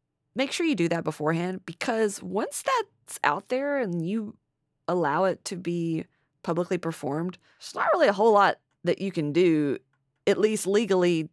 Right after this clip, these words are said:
to have them stop playing that song, because that's where it gets tricky. In reality, it's not completely enforceable because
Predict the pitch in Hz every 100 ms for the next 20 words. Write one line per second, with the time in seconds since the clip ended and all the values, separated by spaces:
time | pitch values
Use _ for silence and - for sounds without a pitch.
0 | _ - 180 185 180 175 160 151 156 165
1 | 156 139 - - 147 165 220 - - 156
2 | 143 190 214 233 233 - - _ _ -
3 | - 165 165 214 330 359 _ - 240 220
4 | 277 - 311 233 214 - - 240 - -
5 | - _ _ _ - _ - 175 208 277
6 | 392 269 220 202 196 - _ _ _ -
7 | - 233 254 262 - _ _ _ _ _
8 | - - 214 254 247 240 185 - 196 226
9 | 294 330 330 - 214 - - 349 320 196
10 | 175 175